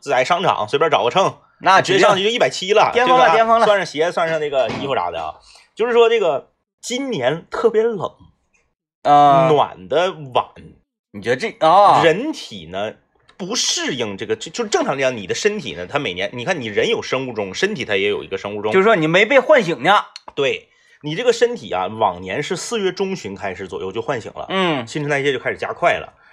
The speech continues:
Speaker 1: 然后呢，等到五月初的时候，你记不记得长春有一年五月七八号就热得不行了都已经。
Speaker 2: <laughs> 昨天
Speaker 1: 嗯。
Speaker 2: 出去还穿风衣呢。
Speaker 1: 哎，对。然后今年呢，都到五月中旬了，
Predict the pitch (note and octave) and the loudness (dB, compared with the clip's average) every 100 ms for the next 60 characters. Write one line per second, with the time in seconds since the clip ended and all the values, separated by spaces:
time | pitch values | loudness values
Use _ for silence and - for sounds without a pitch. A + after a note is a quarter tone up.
0 | - A2 E3 D3+ A2+ F3+ A#2 F2 A#2+ F3 | -4 0 0 0 0 0 0 -6 0 2
1 | C#3+ - - D#3+ C#3+ F#2 F#2+ A#2+ B2+ F#3+ | 2 -2 -8 -6 -4 -4 -8 -10 -8 -6
2 | D#3 C3 B2+ C3 C3 A2 G#2+ A2 G2 C3+ | -6 -4 -2 -2 -4 -6 -6 -6 -4 -4
3 | - C3 B2 C#3+ C#3 D3+ A#3+ F#3 F#3+ B3 | -2 0 2 2 0 0 2 2 0 -2
4 | G#2+ G2+ G3+ C#3+ G2+ E2+ F#3+ D#3+ - D#3 | -4 0 2 2 2 -4 -2 -2 -2 2
5 | A#3+ G3 F3+ F3+ - - A#2 G#2 D3+ F#3 | 2 4 2 2 -4 -4 -2 -2 0 2
6 | F#3+ F3 E3+ E3 D#3+ C#3+ C#3 C#3 D#3 D3 | 2 2 2 2 0 -2 -2 0 0 2
7 | C#3+ - _ _ _ - A#3 D4 D#4+ C4 | 0 -4 _ _ _ 0 0 -2 -2 0
8 | - D#3 - _ B3+ C4+ G#3+ G2+ C#3+ D#3+ | 2 -2 -6 _ 0 4 2 0 -6 -4
9 | G#3 G3+ F#3 D#2+ D#2 E2 | -4 -6 -8 -12 -14 -16